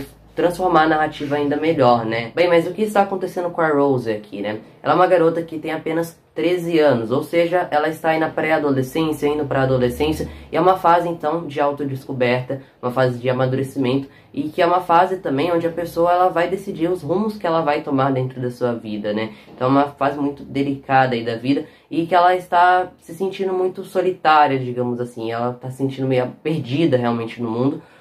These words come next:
porque ela não tem uma referência pra si, sabe? Seus pais, por exemplo, a sua mãe, ela meio que a abandonou, porque ela acabou fugindo, né? E junto com o seu namorado,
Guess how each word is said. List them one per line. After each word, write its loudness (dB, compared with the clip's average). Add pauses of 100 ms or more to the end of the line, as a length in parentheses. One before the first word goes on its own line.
(140)
porque 0
ela 4
não 2
tem 0
uma 0 (100)
referência 2
pra -4
si, -10
sabe? 2 (240)
Seus -2
pais, 4
por -4
exemplo, 0
a -2
sua -4
mãe, 0
ela 4
meio 0
que -10
a 6
abandonou, 2 (240)
porque -4
ela 4
acabou 2
fugindo, 0
né? 2 (200)
E 2
junto 0
com -2
o 0
seu 0
namorado, 4